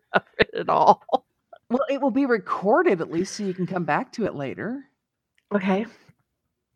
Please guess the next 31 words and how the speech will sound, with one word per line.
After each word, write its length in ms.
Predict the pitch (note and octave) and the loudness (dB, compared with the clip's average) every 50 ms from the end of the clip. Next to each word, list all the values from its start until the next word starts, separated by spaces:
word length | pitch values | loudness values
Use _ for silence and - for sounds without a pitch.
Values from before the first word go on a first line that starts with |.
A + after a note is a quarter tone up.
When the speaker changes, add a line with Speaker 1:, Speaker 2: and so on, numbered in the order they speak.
| - | 0
Speaker 2:
Okay. 600 | A3+ D#4 F#4 - - F#4+ G4+ E4+ F#3+ - - - _ _ _ _ _ _ _ _ _ - | 2 2 2 2 0 -2 0 0 -2 -2 -4 -8 _ _ _ _ _ _ _ _ _ -20
So 320 | - - C#4 C4 B3 A#3 | -6 -2 -2 0 0 0
what 300 | - - G#3 A3 A#3+ - | -2 -2 -2 0 6 8
Speaker 1:
No 160 | - D4+ F4+ | 10 10 10
Speaker 2:
it 0 | |
Speaker 1:
one 80 | D#4+ D4 | 8 6
wants 200 | A3 - F3+ - | 4 4 2 -2
to 80 | - F3 | -6 -6
know. 280 | D#3+ C3+ C3+ F3 A3+ - _ _ _ _ _ _ _ _ _ _ _ _ _ _ _ _ _ _ _ _ - | -4 -4 -4 -4 -6 -8 _ _ _ _ _ _ _ _ _ _ _ _ _ _ _ _ _ _ _ _ -6
Speaker 2:
No, 240 | G3+ G#3+ A#3 C#4 D4 | -4 0 0 2 2
m-, 220 | D4+ C#4 B3+ - - - | 0 -2 -4 -6 -8 -8
I 200 | F#3 A3 G#3 G3 | -6 -6 -4 -6
figured 440 | F3 - - F3+ D3+ - C#3+ C3 - | -6 -6 -6 -6 -4 -4 -8 -8 -4
somebody 300 | - F3+ F3+ E3 D3+ C#3+ | -2 -2 0 0 -2 -2
wants 260 | C#3 C3+ C3 C3+ - - | -4 -6 -6 -8 -10 -12
to 80 | - D3 | -10 -6
know. 240 | D3 C#3+ D#3 E3+ E3+ - - - - - - - - | -6 -6 -6 -6 -10 -14 -20 -20 -20 -20 -20 -12 -4
One 240 | G3 G#3+ C#4+ E4+ G4+ | 0 2 2 4 2
of 140 | G4 E4 | 0 -2
the 220 | C4+ D4 C4+ A#3 - - | -2 -2 -2 -4 -4 -4
original 500 | G#3 G3 G3 G#3+ A3+ A3 A#3+ A3+ G#3 - | -4 -4 -4 -4 -4 -4 -4 -6 -6 -4
options 640 | - F3+ F3+ G3 A#3 - - - G3 F3+ E3+ D#3+ - | -4 -2 -2 -2 -4 -6 -6 -6 -4 -4 -4 -6 -8
for 440 | - - - F#3+ F3+ F#3 F3+ F3+ D#3 | -12 -8 -6 -4 -2 -2 -2 -2 -4
what 340 | - D3+ D#3 F3 F3+ - - | -6 -6 -6 -4 -4 -6 -6
she 160 | - - G#3 | -8 -8 -6
was 160 | F#3 F3+ E3 - | -4 -4 -4 -6
gonna 240 | F3+ E3 D#3 D3 | -6 -8 -8 -8
steal 760 | C#3+ - - - - - A3 A#3+ B3+ A3 E3+ D3+ D3 D3+ - _ | -10 -12 -16 -16 -12 -10 -8 -6 -4 -4 -4 -4 -4 -6 -8 _
was 640 | - E3+ E3+ E3+ E3+ E3+ E3 D#3 D3+ D3+ D3 - - - - | -12 -10 -6 -4 -4 -2 -2 -2 -4 -6 -8 -12 -16 -16 -10
that 460 | D#3+ E3+ D#3+ D#3+ D#3 D3+ - - _ _ - - - - _ _ _ | -6 -4 -4 -2 -2 -4 -6 -8 _ _ -20 -20 -20 -20 _ _ _
somehow 680 | - - - A3+ B3 D#4+ D#4 B3+ A#3 G#3+ G#3 G3 F#3+ | -16 -8 -4 -4 -2 -2 -2 -2 -2 -2 -2 -2 -4